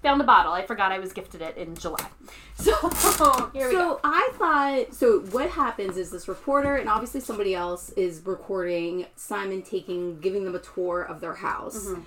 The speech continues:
Speaker 2: And this is right after Brittany died. And so he keeps saying, "The infamous bathroom.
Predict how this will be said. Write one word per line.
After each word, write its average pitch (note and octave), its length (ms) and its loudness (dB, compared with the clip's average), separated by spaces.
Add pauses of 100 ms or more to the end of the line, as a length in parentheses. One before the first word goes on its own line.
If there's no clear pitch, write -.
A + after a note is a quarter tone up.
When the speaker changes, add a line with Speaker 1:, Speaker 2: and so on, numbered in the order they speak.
(120)
Speaker 2:
And G3 140 -2
this G3 120 -4
is F#3 100 -12
right G#3+ 160 0
after A#3+ 200 -4
Brittany F#3 320 -4
died. E3 480 -4 (340)
And A3 140 2
so A3 160 2
he A#3+ 140 -4
keeps - 400 0
saying, A3+ 800 -4 (420)
"The - 80 -8
infamous D#3 480 -8
bathroom. C#3 680 -16